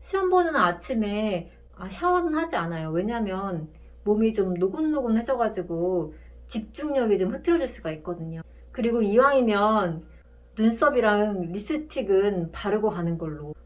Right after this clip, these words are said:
왜냐면 시험 볼 때 웹캠으로 찍잖아요. 이게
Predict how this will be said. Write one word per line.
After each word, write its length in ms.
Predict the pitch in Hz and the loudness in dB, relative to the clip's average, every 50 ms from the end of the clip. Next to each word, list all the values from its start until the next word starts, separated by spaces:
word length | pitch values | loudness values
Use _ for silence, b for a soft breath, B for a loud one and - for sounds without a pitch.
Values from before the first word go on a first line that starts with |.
| - - - | -20 -16 -10
왜냐면 300 | 214 214 208 202 202 208 | -6 -4 -4 -4 -4 -4
시험 220 | 208 339 349 349 | -2 -2 0 0
볼 140 | 349 381 339 | 2 0 2
때 80 | - 214 | 2 2
웹캠으로 500 | 202 - 415 - 330 294 269 240 220 214 | 2 2 2 0 0 -2 -2 -2 -4 -4
찍잖아요. 960 | - - - - 294 294 269 233 196 185 180 180 180 185 180 165 156 160 - B B B B B - | -6 -10 -10 -6 -6 -4 -4 -2 -2 -2 -2 -2 -2 -2 -4 -4 -6 -8 -12 B B B B B -10
이게 680 | 208 185 214 202 202 202 202 196 190 175 165 165 - | -4 0 2 2 2 2 2 2 4 4 2 2 -2